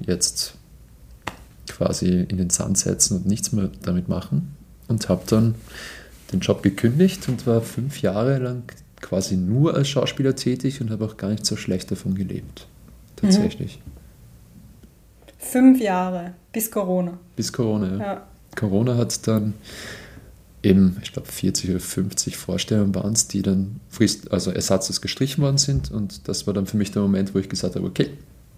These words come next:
Speaker 1: von irgendwas muss ich leben. Und dann bin ich wieder zum Lehrerdasein zurückgekommen, was urseltsam war.
Speaker 2: Schon?
Speaker 1: Das war so seltsam. Ja.
Speaker 2: Wieso?
Speaker 1: <laughs> Naja, es war, ich war halt gewöhnt, ähm,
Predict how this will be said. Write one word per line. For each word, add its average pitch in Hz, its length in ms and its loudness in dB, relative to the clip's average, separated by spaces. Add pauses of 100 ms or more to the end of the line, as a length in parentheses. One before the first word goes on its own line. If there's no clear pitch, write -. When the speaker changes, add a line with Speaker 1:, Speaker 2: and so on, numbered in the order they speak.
(1040)
Speaker 1:
von - 160 0
irgendwas 92 240 2
muss 98 160 2
ich - 160 -2
leben. 95 200 2
Und 92 140 0
dann 92 120 2
bin 90 120 2
ich - 140 -4
wieder 90 160 0 (180)
zum 90 240 -2
Lehrerdasein 90 600 -4
zurückgekommen, 95 540 -4 (280)
was - 260 4
urseltsam 92 640 2
war. 87 120 -10 (540)
Speaker 2:
Schon? - 200 2
Speaker 1:
Das 208 40 12
war 320 120 10
so - 260 2
seltsam. - 440 -2 (520)
Ja. 107 280 6 (520)
Speaker 2:
Wieso? 240 640 4
Speaker 1:
<laughs> - 60 -16 (600)
Naja, 143 200 8
es - 180 2
war, 120 400 4 (120)
ich 120 180 -2
war 120 80 4
halt 131 180 2
gewöhnt, 113 800 -2
ähm, 107 560 2